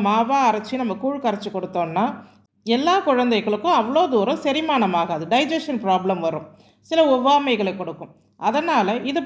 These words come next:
போல முளை கட்டிட்டா அந்த தானியம் வந்து பார்த்தீங்கன்னா ரொம்ப லைட் ஆயிடும், சீக்கிரமா டைஜஸ்ட் ஆகும். வயதானவர்களுக்கும் இது சிறந்தது. அதே போல தான் பால் குடிக்கிற குழந்தைகளுக்கும் இது சிறந்தது.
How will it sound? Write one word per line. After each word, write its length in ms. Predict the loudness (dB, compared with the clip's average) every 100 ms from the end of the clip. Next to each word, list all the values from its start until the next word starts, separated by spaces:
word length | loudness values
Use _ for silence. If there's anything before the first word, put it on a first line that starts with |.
| -2
போல 160 | 0
முளை 320 | 2 2 2
கட்டிட்டா 540 | 0 -2 0 -2 2 2 0 -2
அந்த 280 | -2 0 2 4
தானியம் 440 | 4 2 -2 -2 -2
வந்து 160 | -2 0
பார்த்தீங்கன்னா 440 | -2 -2 -2 -2 0
ரொம்ப 140 | 0 2 2
லைட் 280 | 2 0 2
ஆயிடும், 320 | 2 0 -8 -14 _ _ _ -2
சீக்கிரமா 500 | -2 0 0 2 2 2
டைஜஸ்ட் 440 | 2 2 0 0 0
ஆகும். 240 | -2 -12 -4 0
வயதானவர்களுக்கும் 920 | 2 2 2 2 0 2 0 0 -2
இது 100 | -2 0
சிறந்தது. 460 | 0 0 -2 -4 -8 -16 _ _
அதே 300 | -2 2 4 4 2
போல 220 | 0 2
தான் 220 | 2 -2 -4 -14 -20 _
பால் 260 | 0 0 2
குடிக்கிற 320 | -2 0 -2
குழந்தைகளுக்கும் 640 | 0 2 2 2 0 -2 -2
இது 120 | -2
சிறந்தது. 540 | 0 0 2 2 0